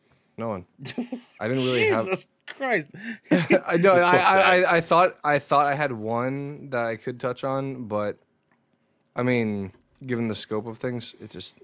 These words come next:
Speaker 1: sorry, I, I'm, I'm, listen, it's, it's Saint Patty's Day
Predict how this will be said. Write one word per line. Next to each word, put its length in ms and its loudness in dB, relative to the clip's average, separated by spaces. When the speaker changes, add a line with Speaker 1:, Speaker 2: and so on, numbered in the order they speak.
Speaker 1:
sorry, 280 2
I, 240 2
I'm, 120 0
I'm, 340 -2
listen, 340 -4
it's, 220 0
it's 200 0
Saint 240 2
Patty's 380 2
Day 320 -2